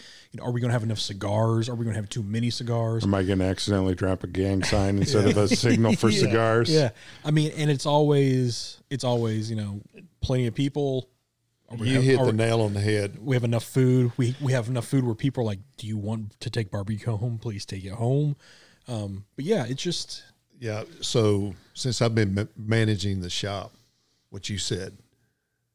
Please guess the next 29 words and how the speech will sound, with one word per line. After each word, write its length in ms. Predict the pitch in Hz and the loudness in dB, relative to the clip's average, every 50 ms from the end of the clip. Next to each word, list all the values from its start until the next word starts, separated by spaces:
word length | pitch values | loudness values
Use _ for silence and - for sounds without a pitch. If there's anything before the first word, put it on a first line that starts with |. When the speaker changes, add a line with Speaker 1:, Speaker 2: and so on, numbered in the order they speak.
| _ _ _ _ _ _ _ | _ _ _ _ _ _ _
Speaker 3:
before 360 | 120 113 - - 131 113 - - | -8 -8 -6 -4 -4 -4 -4 -4
every 320 | 131 123 117 120 120 120 | -4 -2 2 4 4 4
event, 360 | 113 98 107 104 98 90 - - _ _ _ _ _ _ _ _ _ _ _ _ _ _ | 4 4 2 0 0 -2 -8 -12 _ _ _ _ _ _ _ _ _ _ _ _ _ _
the 80 | 101 92 | -10 -6
morning 420 | 92 107 120 127 127 120 117 110 | -2 2 2 4 4 2 2 2
of, 400 | 104 101 87 85 85 82 - - 117 | 0 -2 -4 -6 -8 -12 -14 -12 -6
and 120 | 113 110 | -2 0
I'm 160 | 135 147 147 | 2 2 4
Speaker 1:
Uh-huh. 180 | 123 117 117 120 | 4 4 4 6
Speaker 3:
really 320 | 127 135 135 123 117 110 | 6 6 6 6 4 4
tired 300 | - - 117 110 107 101 98 | 2 2 2 2 0 0 -2
when 120 | 101 98 | -6 -8
it's 120 | 98 - - | -8 -6 -6
over 240 | 101 101 98 101 98 | -6 -4 -4 -4 -4
because 280 | - - 104 101 - | 0 0 2 2 2
I'm 140 | - - 107 | 0 0 0
here 180 | 107 110 110 101 | 0 0 0 -2
from 280 | - 101 85 85 92 | -4 -6 -8 -6 -4
nine 280 | 101 113 120 120 123 117 | -2 0 2 2 0 0
thirty 300 | - 123 120 117 117 113 | 0 0 0 0 0 -2
in 100 | 110 104 | -4 -4
the 60 | 104 | -4
morning 380 | 107 110 110 110 107 107 104 101 | -4 -2 -2 -2 -2 -4 -4 -6
till 260 | - 101 95 87 85 | -8 -12 -12 -12 -14
ten 260 | - - 117 110 104 | -12 -8 -8 -6 -6
thirty 240 | - 113 107 104 104 | -4 -4 -4 -4 -4
or 100 | 101 98 | -4 -4
eleven 180 | 101 101 98 90 | -4 -2 -2 0
o'clock 240 | 90 92 95 104 | 0 2 2 2